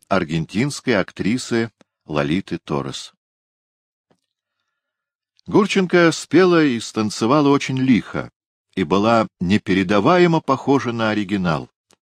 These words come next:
который она то ли бессознательно, то ли с умыслом копировала.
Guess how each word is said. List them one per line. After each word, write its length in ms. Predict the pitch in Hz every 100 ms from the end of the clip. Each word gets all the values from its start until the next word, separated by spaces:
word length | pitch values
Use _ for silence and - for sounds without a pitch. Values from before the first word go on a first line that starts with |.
| _ _ -
который 420 | 85 92 90 87
она 180 | 90 87
то 160 | 151
ли 120 | 139 87
бессознательно, 1000 | 82 - - 87 123 160 151 147 147 - - - -
то 140 | 135
ли 100 | 110
с 180 | 98 -
умыслом 480 | 147 147 - 127 127
копировала. 680 | - 104 95 80 71 67